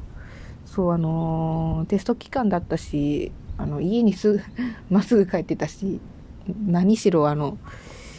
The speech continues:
お小遣いがないので、ちょっと、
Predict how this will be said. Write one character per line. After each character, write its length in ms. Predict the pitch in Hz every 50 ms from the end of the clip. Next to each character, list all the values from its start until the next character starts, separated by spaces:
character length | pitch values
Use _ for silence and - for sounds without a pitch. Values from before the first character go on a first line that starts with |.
| - - - - - - - - - -
お 20 | 208
小 240 | - 226 220 220 240
遣 120 | 214 175
い 20 |
が 100 | 170 156
な 100 | 151 175
い 80 | 294 -
の 120 | 190 160
で、 180 | 147 139 - - - - - - - - - - - - - - - - - - - - - - - - - - - - - - - - - - - - - - - -
ち 60 | - -
ょ 40 | 247
っ 20 |
と、 240 | - - - - -